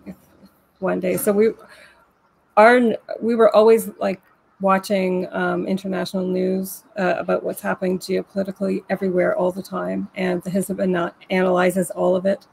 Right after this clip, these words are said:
So we're always aware of, like, what's happening, especially when the Arab Spring happened. We're like, "Okay, is this happening?" Like, there might be a Khilafah pop up, especially when Syria was, like, a,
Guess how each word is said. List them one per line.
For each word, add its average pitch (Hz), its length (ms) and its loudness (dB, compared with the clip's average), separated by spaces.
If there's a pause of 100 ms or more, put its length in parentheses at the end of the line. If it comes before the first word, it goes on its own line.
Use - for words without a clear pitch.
(520)
So 190 340 6
we're 190 280 4
always 226 320 8
aware 190 420 8
of, 180 120 0
like, 175 220 0
what's 180 280 -2
happening, 180 460 -4
especially 202 340 -4
when 180 140 2
the 175 100 2
Arab 175 200 0
Spring 220 360 -4
happened. 190 580 -2
We're 180 180 -6
like, 190 180 -8
"Okay, 185 400 -2
is 180 120 -2
this 190 180 -12
happening?" 196 580 -2
Like, 185 200 -8
there 185 120 -8
might - 180 -12
be - 80 -16
a - 80 -14
Khilafah 190 500 -8
pop 185 260 -6
up, 185 180 -8
especially 185 460 -8
when 185 160 -6
Syria 185 540 2
was, 180 200 -2
like, 185 200 -6
a, 180 80 -10